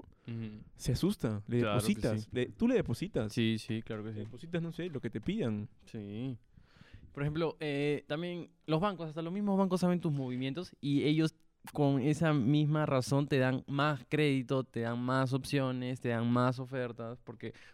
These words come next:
Speaker 1: bueno, al final tienes que pagar I G B, ¿no? Pero a veces no todos pagan impuestos, pero igual saben que tienen esos movimientos, ¿no?
Speaker 2: Claro.
Speaker 1: Entonces es como que
Speaker 2: Se supone que hay un secreto bancario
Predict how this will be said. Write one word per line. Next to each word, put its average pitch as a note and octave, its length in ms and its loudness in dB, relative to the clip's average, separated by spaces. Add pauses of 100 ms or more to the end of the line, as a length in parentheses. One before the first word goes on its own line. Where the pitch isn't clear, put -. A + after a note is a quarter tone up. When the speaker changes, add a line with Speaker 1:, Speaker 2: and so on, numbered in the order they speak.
Speaker 1:
bueno, A2 280 -4
al A2 120 -6
final B2+ 500 -2 (420)
tienes B2+ 180 2
que C3 80 -4
pagar A2 340 0
I C#3 180 -2
G B2+ 200 2
B, C3 320 2
¿no? C3 240 0
Pero A#2+ 140 4
a A#2 40 6
veces B2 260 2
no C3 100 0
todos C3+ 240 0
pagan B2+ 400 0 (240)
impuestos, D#3+ 640 2
pero B2+ 100 2
igual B2+ 280 4
saben C3+ 320 4
que B2+ 80 4
tienen B2+ 220 4
esos B2 160 2
movimientos, A#2 760 2
¿no? A2+ 140 -6
Speaker 2:
Claro. E3+ 160 4
Speaker 1:
Entonces A#2+ 180 4
es - 40 -4
como C3+ 140 2
que A#2+ 100 0 (540)
Speaker 2:
Se D#3 140 -2
supone G#3+ 340 0
que A3 60 2
hay G#3+ 60 2
un A3 100 -2
secreto F3+ 340 -4
bancario C3 640 -2